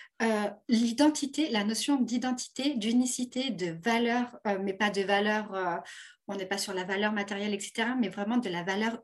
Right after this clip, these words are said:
humaine, de, de, de, de la valeur humaniste. C'est, c'est, c'est ce qui anime le projecteur, c'est, euh, cette reconnexion à qui l'on est,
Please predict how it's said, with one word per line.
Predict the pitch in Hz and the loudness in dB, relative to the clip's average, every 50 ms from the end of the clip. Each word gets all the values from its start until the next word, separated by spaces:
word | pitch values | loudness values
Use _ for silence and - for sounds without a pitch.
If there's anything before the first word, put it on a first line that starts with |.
| _ _ | _ _
humaine, | - 240 240 240 240 247 247 226 | 0 2 2 4 4 4 2 0
de, | 185 170 170 180 | 0 -2 -4 -4
de, | 165 185 180 | -4 -4 -4
de, | 180 190 185 | -2 -4 -4
de | 185 202 | -2 -2
la | 190 190 | -2 -2
valeur | 180 196 196 208 214 214 - - - | 0 0 0 0 0 -2 -4 -4 0
humaniste. | 240 240 240 233 240 277 285 285 - | 2 2 4 4 2 0 0 -2 -4
C'est, | - - - 185 - | -4 -4 -4 -4 -6
c'est, | - - - - - - - - - - - - - | -6 -8 -8 -8 -10 -10 -10 -10 -12 -14 -14 -14 -12
c'est | - - - 202 190 190 190 185 185 190 196 190 - | -8 -2 0 0 0 0 -2 -6 -6 -8 -10 -10 -10
ce | - | -10
qui | - - 202 180 | -6 -2 0 0
anime | 185 202 214 240 269 254 | 0 0 0 2 2 2
le | 220 196 190 - | 2 0 -2 -6
projecteur, | - - 214 202 - 226 226 - 277 269 254 - | -4 -4 -4 -2 -2 -4 -4 0 0 0 0 0
c'est, | - - 170 185 185 - - - - - - _ - | -4 -4 -4 -6 -6 -8 -12 -14 -14 -14 -10 _ -4
euh, | 208 | -2
cette | 208 - 202 190 190 - | -2 0 -2 -2 -2 -4
reconnexion | 202 170 190 240 240 233 - 226 208 202 - - - 277 | -6 -2 0 0 0 2 2 0 0 0 -2 -2 -2 0
à | 254 208 - - _ _ | 0 0 -2 -6 _ _
qui | - - - 254 | -6 0 2 4
l'on | 240 254 254 262 | 4 6 6 4
est, | 269 285 277 285 - | 4 4 2 0 -8